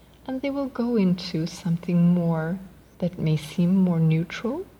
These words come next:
or it may seem defensive or aggressive. And aggression can feel sometimes as being alive. There's this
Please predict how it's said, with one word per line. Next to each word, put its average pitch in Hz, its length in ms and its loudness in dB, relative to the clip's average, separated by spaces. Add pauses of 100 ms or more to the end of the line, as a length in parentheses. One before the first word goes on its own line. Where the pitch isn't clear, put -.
(100)
or 285 120 2
it 240 140 -4
may 196 160 6
seem 185 560 -2
defensive 151 800 -2 (160)
or 151 160 -4
aggressive. 151 640 -4 (920)
And 226 140 4
aggression 233 520 2
can 175 200 4
feel 226 560 4
sometimes 202 840 0 (200)
as 175 540 -2 (240)
being 170 240 4
alive. 240 580 2
There's 160 380 4
this - 280 -2